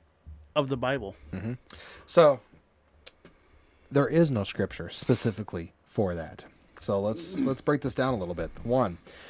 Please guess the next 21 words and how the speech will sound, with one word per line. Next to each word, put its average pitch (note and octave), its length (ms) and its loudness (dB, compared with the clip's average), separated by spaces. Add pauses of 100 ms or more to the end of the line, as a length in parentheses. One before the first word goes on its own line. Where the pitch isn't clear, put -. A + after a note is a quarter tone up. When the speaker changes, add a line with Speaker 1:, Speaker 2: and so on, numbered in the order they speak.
(160)
Speaker 2:
you're C3 60 2
talking A2+ 240 2
about G#2+ 160 0
the G#2+ 80 -6
dress. G2 480 2 (680)
There's D3 140 4
nothing D3+ 220 4
in A#2+ 80 0
scripture - 300 -2
that A2+ 80 -4
says A#2 180 -4
you A2+ 80 0
have B2 140 0
to G2+ 80 -8
dress A2 320 0
up A#2+ 160 0
to - 80 -8
go G2 160 0
worship. F#2+ 560 -4 (580)
That's A2+ 220 4
strictly, A2 640 0